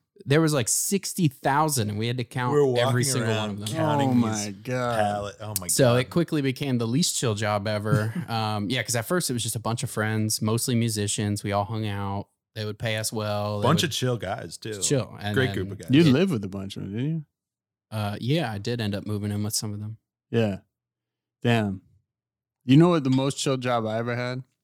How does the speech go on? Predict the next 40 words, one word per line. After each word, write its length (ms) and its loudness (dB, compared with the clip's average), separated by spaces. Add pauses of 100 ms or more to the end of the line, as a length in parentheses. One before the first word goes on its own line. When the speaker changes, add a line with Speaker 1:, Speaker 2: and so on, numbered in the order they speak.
(1160)
Speaker 3:
Uh, 300 0 (180)
I 80 -2
don't 120 4
know 60 6
if 60 8
Speaker 1:
Not 180 6
Speaker 3:
you 60 4
remember. 180 2
Speaker 1:
Albertsons? 360 -2 (480)
Speaker 3:
No. 460 2
Shout 320 0
out, 320 -2
<laughs> 60 -20
uh, 560 -6 (160)
uh, 440 -4 (420)
employee 340 2
of 60 2
the 60 2
month, 240 0
December 380 4
two 180 -2
thousand 380 -2
eight, 260 -4 (100)
Albertsons, 880 0
<laughs> 40 -16
Redmond. 480 -4 (960)
That's 240 2
my 140 2
greatest 380 0
accolade. 600 -4
It 80 0
was 160 4
on 100 0
my 100 0
resume 460 2
for 140 -6
the 60 -4
longest 400 -4
time, 340 2
but 320 -2